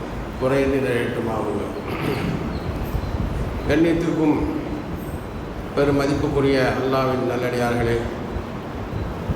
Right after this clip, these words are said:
அல்லாஹ் சுப்ஹானஹு தஆலா இரு உலக வெற்றி நமக்கு கிடைக்க வேண்டும் என்று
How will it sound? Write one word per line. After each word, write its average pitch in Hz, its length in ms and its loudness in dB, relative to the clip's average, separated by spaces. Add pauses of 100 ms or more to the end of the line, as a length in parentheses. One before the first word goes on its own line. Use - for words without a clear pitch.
(640)
அல்லாஹ் 170 460 4
சுப்ஹானஹு 160 560 2 (140)
தஆலா 147 280 4 (1500)
இரு 185 260 6
உலக 165 240 4 (640)
வெற்றி 151 360 2 (380)
நமக்கு 135 360 0 (140)
கிடைக்க 139 320 0
வேண்டும் 135 300 4
என்று 127 240 4